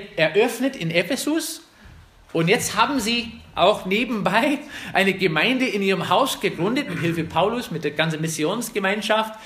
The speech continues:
aber die haben sich mit der Gemeinde in Korinth beschäftigt, eine Zeit lang. Und jetzt, wo sie weggegangen sind, wollten die auch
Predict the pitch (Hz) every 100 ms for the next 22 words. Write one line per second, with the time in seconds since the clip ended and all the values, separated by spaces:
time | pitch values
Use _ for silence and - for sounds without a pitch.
0 | - - - 196 208 226 311 285 285 -
1 | - - - - - - - - _ -
2 | - _ _ _ _ - 196 208 202 190
3 | 190 190 196 180 208 214 196 208 247 254
4 | - 170 165 165 - 294 - - 165 160
5 | 170 180 208 240 302 - - - - -
6 | - - - - - - - 196 233 -
7 | - - - 202 214 185 175 170 175 220
8 | 202 196 185 196 180 156 156 147 139 123